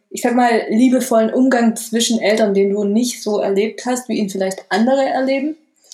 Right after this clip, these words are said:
die aber auf der anderen Seite auch nicht diese Scheidung erlebt hat, sondern irgendwas dazwischen. <laughs> Äh, siehst du da irgendwas bei dir selber,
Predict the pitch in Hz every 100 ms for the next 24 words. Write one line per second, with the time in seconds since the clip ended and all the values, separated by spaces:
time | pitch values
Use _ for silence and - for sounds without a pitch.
0 | - - _ _ _ _ _ _ _ _
1 | _ _ - 247 233 226 220 - 220 226
2 | 233 220 214 208 214 226 220 214 196 196
3 | 208 277 277 269 277 277 - 285 294 -
4 | _ _ _ _ _ - - 233 226 226
5 | 226 220 220 226 226 208 208 202 - 269
6 | 339 330 - - - 247 - - - -
7 | - 226 220 220 302 359 - 208 196 214
8 | 220 196 190 - 190 202 214 202 220 226
9 | 190 175